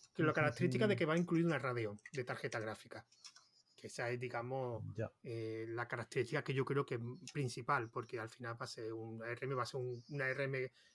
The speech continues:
Speaker 1: clásico estándar, que no va a ser como un M uno, que digamos que una R M para Apple solo exclusivamente. Entonces, la característica principal es que incluye una Radeon. Claro, una Radeon en este tipo de placa,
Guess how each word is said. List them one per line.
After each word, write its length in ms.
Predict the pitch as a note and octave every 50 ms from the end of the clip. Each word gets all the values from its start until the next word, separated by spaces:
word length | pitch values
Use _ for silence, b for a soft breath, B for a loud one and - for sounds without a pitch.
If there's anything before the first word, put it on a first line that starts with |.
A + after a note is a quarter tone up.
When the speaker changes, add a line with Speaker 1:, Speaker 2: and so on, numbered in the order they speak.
| b _
Speaker 1:
clásico 440 | - E3+ D#3+ - - C3 - C3+
estándar, 500 | A2+ - - D#3+ D3+ C#3+ C#3 C#3+ C3+ -
que 100 | - C#3+
no 80 | A#2+ A#2+
va 60 | A#2+
a 40 | A#2
ser 140 | - - -
como 200 | - - C3+ B2+
un 80 | B2
M 180 | B2 A#2 A#2 A#2
uno, 220 | C3+ D#3 C#3+ C3+
que 120 | - - A#2+
digamos 360 | A#2 A#2+ A#2 C#3 C3 B2 A#2
que 100 | - -
una 160 | D3+ D3 D3 C#3
R 200 | C#3 C3+ - C#3+ D3
M 160 | D3 D3 C#3+
para 260 | - C#3+ C3+ C3 C3 D3
Apple 260 | - - C3+ C#3+ - b b b b b b b
solo 200 | - - C#3+ C3
exclusivamente. 720 | A2+ - - B2 - - A#2+ A#2+ A2+ A2+ A2+ - - A2+ b b b b b b b -
Entonces, 500 | D#3 C#3 C3 D#3 D#3 - E3 D3+ C3 C3+ - -
la 200 | D3 C#3 C3+ C3+
característica 500 | - C#3+ B2+ A#2+ - - C#3 - C#3+ E3+
principal 360 | E3 F3 E3 - E3+ - E3 D#3+
es 60 | -
que 100 | - F3+
incluye 320 | D#3+ - - C#3 C#3+ D#3+
una 240 | F3 E3 D3 C#3 A#2+
Radeon. 600 | A2+ - C3+ B2+ A#2 A2+ C#3 F3 C#3+ A#2 B2+ D#3
Claro, 260 | - - C#3 C3 B2+
una 260 | A2+ A2+ B2+ B2+ C3
Radeon 480 | C3 - D3+ C#3+ C3+ C3+ D3+ D#3+ C3+ B2
en 60 | - _
este 220 | - B2 - -
tipo 240 | C3 C3 B2 A#2 C3
de 80 | B2+ B2
placa, 460 | - C3+ C3+ B2 - E3+ F#3+ F#3+ F#3+